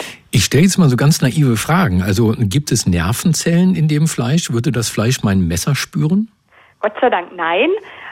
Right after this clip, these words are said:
Speaker 2: Also tatsächlich wäre das, ähm, sehr kompliziert, hier Nervenzellen einzubringen, wie es im Körper natürlich notwendig ist. Das heißt, wir würden den ganzen Wachstumsprozess oder sind dran, den so zu vereinfachen, dass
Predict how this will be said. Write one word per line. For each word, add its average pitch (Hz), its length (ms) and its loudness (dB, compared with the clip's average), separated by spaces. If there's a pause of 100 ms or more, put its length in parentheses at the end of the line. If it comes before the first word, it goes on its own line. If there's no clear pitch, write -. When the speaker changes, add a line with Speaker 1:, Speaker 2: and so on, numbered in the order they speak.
(100)
Speaker 2:
Also 220 240 0
tatsächlich 220 640 -4
wäre 208 160 0
das, 226 140 0 (480)
ähm, 196 320 -6 (120)
sehr 202 140 2
kompliziert, 214 800 -4
hier 220 100 -2
Nervenzellen 190 720 -4
einzubringen, 277 760 -4
wie 233 80 -8
es - 80 -12
im 196 120 -14
Körper 208 340 0
natürlich 196 520 -6
notwendig 240 760 -4
ist. 320 180 -2 (460)
Das 220 160 -4
heißt, 196 340 0
wir 220 160 2
würden 233 340 -2
den 196 180 -4
ganzen 190 520 -6
Wachstumsprozess - 1120 -4 (120)
oder 170 240 -6 (480)
sind 262 300 0
dran, 226 260 -2
den 220 320 -4
so 226 160 -4
zu 262 200 -10
vereinfachen, 247 840 -2
dass 202 140 -6